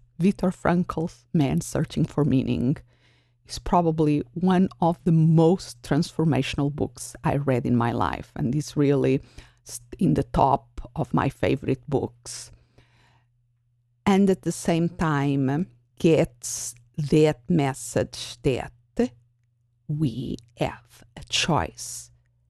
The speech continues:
But both books and both stories, and interesting, Edith Eger and Viktor Frankl knew each other after, when they were here in the United States, they met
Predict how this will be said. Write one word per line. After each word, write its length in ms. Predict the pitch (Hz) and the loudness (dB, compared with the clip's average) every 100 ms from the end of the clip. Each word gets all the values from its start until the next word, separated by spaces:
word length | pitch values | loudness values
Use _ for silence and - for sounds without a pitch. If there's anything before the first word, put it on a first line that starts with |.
| _ _ _ _ _ _ - | _ _ _ _ _ _ -2
But 220 | 175 - 156 | 0 0 0
both 400 | 147 190 220 - | 4 6 4 -2
books 640 | 160 151 _ - - - - | 0 0 _ -16 -14 -8 0
and 200 | 147 143 | 0 4
both 420 | 143 151 180 - | 4 2 -2 -8
stories, 1080 | - - 156 139 127 160 - - - - _ _ _ _ _ _ _ _ - | -10 0 2 4 0 -2 -6 -16 -16 -18 _ _ _ _ _ _ _ _ -2
and 320 | 151 143 127 - _ _ _ - | 0 2 0 -2 _ _ _ 0
interesting, 760 | 185 - 156 - - 123 120 - - | 0 2 -2 -4 -2 -2 -2 -6 -2
Edith 640 | 165 151 - - 156 - - - | 0 0 -2 -2 -4 -6 -12 -8
Eger 520 | 165 147 151 127 - - | -6 -2 -2 0 -2 -4
and 140 | - | -4
Viktor 300 | - - - | -4 -6 -6
Frankl 520 | - 135 131 - 131 | -4 -4 -4 -4 -2
knew 400 | 143 156 151 147 | 0 2 2 2
each 220 | 139 - 139 | 0 -2 0
other 480 | 123 147 135 156 - _ _ _ - | 0 0 -2 -2 -6 _ _ _ -2
after, 560 | 160 143 - - 147 135 | 0 0 -4 -4 0 0
when 320 | 135 127 117 | 0 0 0
they 120 | 139 | -2
were 180 | 131 131 | 0 0
here 220 | 127 127 | 0 0
in 100 | 127 | 0
the 80 | 123 | 0
United 400 | 131 127 - 127 | -2 -4 -6 -10
States, 540 | - - 135 - - | -8 -2 -2 -2 -8
they 180 | - 131 | -4 0
met 680 | 147 131 127 - _ - 185 | 2 2 0 -2 _ 0 0